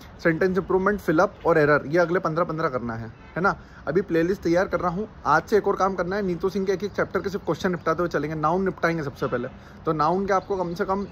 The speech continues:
एक chapter को, नाउन को निपटाना है आपको तीन दिन में, हर एक chapter को तीन दिन में निपटाना है, सिर्फ question करना है।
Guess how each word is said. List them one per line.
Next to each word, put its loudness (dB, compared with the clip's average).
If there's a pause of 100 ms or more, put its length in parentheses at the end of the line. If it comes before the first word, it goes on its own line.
एक -2
chapter -2
को, 0
नाउन -2
को -4
निपटाना -4
है -2
आपको -6
तीन 0
दिन 0
में, -6
हर 6
एक 2
chapter 0
को -6
तीन -2
दिन -4
में -2
निपटाना -4
है, -4
सिर्फ -6
question 2
करना -4
है। -14